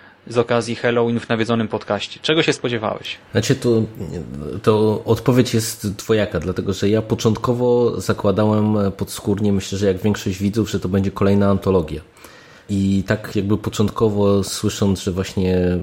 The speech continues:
Speaker 2: w-, zapowiedziane jest na, na grudzień, e, nowy film Doherty'ego, w-, taki świąteczny, no to po prostu jakoś tak zakładałem, że t-, zrobi analogiczną rzecz, jak zrobił właśnie z Upiorną Nocą Halloween, czyli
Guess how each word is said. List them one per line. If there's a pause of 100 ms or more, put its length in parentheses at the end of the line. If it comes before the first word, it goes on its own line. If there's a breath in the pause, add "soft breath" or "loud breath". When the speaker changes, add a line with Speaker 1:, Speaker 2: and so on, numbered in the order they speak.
(140)
Speaker 2:
w-,
zapowiedziane
jest
na,
na
grudzień, (1800 loud breath)
e,
nowy
film
Doherty'ego,
w-,
taki
świąteczny,
no
to
po
prostu
jakoś
tak
zakładałem,
że
t-, (180)
zrobi (400)
analogiczną
rzecz,
jak
zrobił
właśnie
z
Upiorną
Nocą
Halloween,
czyli